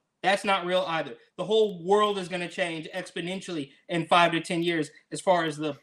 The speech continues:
electricity powering your ceiling fan or whatever it is. So that's fake. And even if it were real, it would be laughable to think that any of these weirdo, creepy politicians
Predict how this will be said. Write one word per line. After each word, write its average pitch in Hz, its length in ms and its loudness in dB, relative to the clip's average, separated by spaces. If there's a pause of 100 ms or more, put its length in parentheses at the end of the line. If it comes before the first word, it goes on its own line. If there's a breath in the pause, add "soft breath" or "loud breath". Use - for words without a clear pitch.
(540)
electricity 175 760 -2
powering 180 440 0
your 147 100 -4
ceiling 170 560 -4
fan 147 320 0
or 135 80 -6
whatever 139 420 -4
it 127 80 -12
is. 104 120 -16
So 156 100 -6
that's 196 240 -2
fake. 277 260 -2 (200 soft breath)
And 226 120 2
even 339 220 6
if 330 120 -2
it 247 120 -8
were 208 160 2
real, 180 440 -2 (1080)
it 196 60 -4
would 226 160 -4
be 220 100 -4
laughable 196 720 0 (260 soft breath)
to 190 120 -4
think 254 300 -8
that 196 220 0
any 247 200 -2
of 226 100 -2
these 196 200 -8
weirdo, 202 540 0
creepy 214 320 -10
politicians 202 720 -2